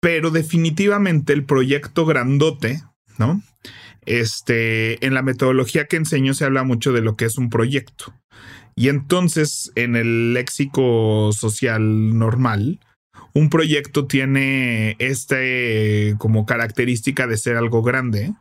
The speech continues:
mientras que en G T D un proyecto es simplemente algo que toma más de un paso. Entonces, la primera distinción que hay que hacer es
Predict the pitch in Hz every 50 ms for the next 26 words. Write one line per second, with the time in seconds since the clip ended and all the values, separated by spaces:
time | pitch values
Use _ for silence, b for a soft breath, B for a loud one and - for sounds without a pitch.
0 | _ _ B B B B B B B - 131 139 143 143 135 143 135 131 127 -
1 | - 147 135 135 131 160 156 143 151 160 156 156 151 151 160 151 151 147 139 135
2 | 139 - 147 139 - 170 175 170 165 175 160 151 143 139 156 147 147 143 139 123
3 | 131 120 113 127 123 127 120 120 117 110 110 120 117 123 113 139 131 - - -
4 | - - - _ _ _ _ _ - - - 156 156 156 - 185 190 175 196 196
5 | 185 - - - _ - 156 165 160 156 185 180 190 208 214 220 208 196 170 -
6 | - 160 151 151 - - 180 175 165 - 160 147 143 - 143 147 139 - 151 123
7 | 127 143 147 - - - 127 123 127 127 - - - - - -